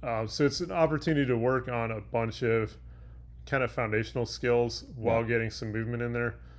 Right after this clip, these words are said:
Speaker 2: Yeah.
Speaker 1: Uh, and we get a lot, you get a lot of bang for your buck, um, when it comes to,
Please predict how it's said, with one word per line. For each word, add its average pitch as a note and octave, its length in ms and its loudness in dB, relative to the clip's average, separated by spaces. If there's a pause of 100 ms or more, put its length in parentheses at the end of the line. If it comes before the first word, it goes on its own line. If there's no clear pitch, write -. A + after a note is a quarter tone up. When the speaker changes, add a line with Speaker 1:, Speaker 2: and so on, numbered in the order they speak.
(380)
Speaker 2:
Yeah. A#2 80 4
Speaker 1:
Uh, G#2+ 280 2
and C3 100 -2
we B2+ 80 0
get B2+ 100 2
a A#2 40 4
lot, B2 260 4
you B2 80 -2
get D#3 120 4
a C#3 40 6
lot B2+ 160 6
of A2+ 180 -2
bang A2+ 240 0
for - 140 -8
your G2+ 160 -2
buck, A#2 400 2 (240)
um, A2 480 -2
when A#2+ 140 -2
it A2+ 80 -6
comes A2 240 -6
to, G#2+ 200 -2